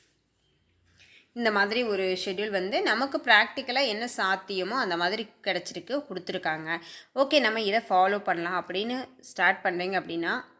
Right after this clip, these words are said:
அது ஒரு ஃப்ரீ பேட்சா கூட இருக்கலாம். அந்த மாதிரி ஸ்டார்ட் பண்ணீங்க அப்படின்னாலும், நீங்க அதை வந்து ஸ்டார்ட் பண்ணும்போது அவங்க ஃபஸ்ட்டு டே கிளாஸ்லேருந்து கொடுத்துருப்பாங்க இல்லையா,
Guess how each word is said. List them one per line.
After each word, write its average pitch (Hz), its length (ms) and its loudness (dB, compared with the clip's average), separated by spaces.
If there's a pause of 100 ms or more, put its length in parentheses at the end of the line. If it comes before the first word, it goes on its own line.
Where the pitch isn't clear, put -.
(2250)
அது 196 300 -2
ஒரு 202 160 0
ஃப்ரீ 247 300 -2
பேட்சா 196 460 6
கூட 214 180 -2
இருக்கலாம். 175 420 -4 (220)
அந்த 190 240 -4
மாதிரி 180 240 0
ஸ்டார்ட் 175 380 2
பண்ணீங்க 175 300 -2
அப்படின்னாலும், 165 540 -6 (340)
நீங்க 311 260 4
அதை 247 160 4
வந்து 247 240 -2
ஸ்டார்ட் 277 380 6
பண்ணும்போது 269 480 0
அவங்க 262 260 -4
ஃபஸ்ட்டு - 420 -6 (200)
டே 233 180 0
கிளாஸ்லேருந்து 214 720 4
கொடுத்துருப்பாங்க 180 520 -4
இல்லையா, 170 240 -2